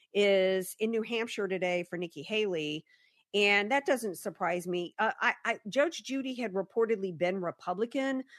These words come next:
but on the squishy end. I consider Judge Judy, when it comes to the law, I love her. I watched her show for years. I quote Judge Judy, um, because a lot of, because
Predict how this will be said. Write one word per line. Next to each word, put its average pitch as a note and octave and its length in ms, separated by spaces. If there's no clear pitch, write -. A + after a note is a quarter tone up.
but G3+ 360
on G3 100
the F#3+ 60
squishy F3 500
end. - 260
I G3+ 120
consider B3+ 460
Judge G3 400
Judy, G3+ 300
when F3+ 160
it - 80
comes A3 300
to G3+ 100
the F3+ 120
law, F3 480
I G3+ 140
love A3+ 280
her. D#3 120
I G3 80
watched F3+ 380
her F#3 100
show F3+ 220
for E3+ 160
years. G#3+ 260
I G3+ 120
quote A3 340
Judge D#3+ 300
Judy, C#3 420
um, F3+ 400
because F#3+ 480
a F#3+ 80
lot F#3+ 420
of, G3 220
because F#3+ 440